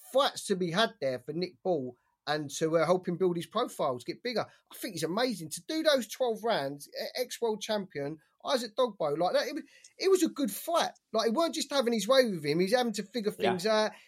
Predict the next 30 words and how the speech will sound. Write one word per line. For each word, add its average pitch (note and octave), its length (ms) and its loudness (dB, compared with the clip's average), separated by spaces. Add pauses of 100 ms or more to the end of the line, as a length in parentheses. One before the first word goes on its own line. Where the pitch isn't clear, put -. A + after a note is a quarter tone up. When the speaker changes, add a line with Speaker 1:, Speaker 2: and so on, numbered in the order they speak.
Speaker 1:
He A3 100 -2
was, G#3 180 0
like, G#3+ 360 6
just - 160 -10 (120)
lunging C4 540 2
in B3 140 4
with G3+ 160 2
a, G#3 60 0
like, G3 280 -2
a, F#3 240 4 (240)
a E3+ 60 -8
lunging A3 440 0
left G3+ 300 0
hook, G#3+ 160 2
then F3 140 0
going G3+ 300 0
to - 140 -6
work F#3+ 280 2
and F3+ 80 0
then F3+ 120 0
sort F3 220 -8
of - 60 -20
coming A3+ 360 -2
out, E3+ 280 2 (300)
resetting, G#3 580 0
then F#3 140 0
going F#3+ 260 2
in F#3 120 2
at F3+ 80 -2
southpaw. G#3+ 720 -2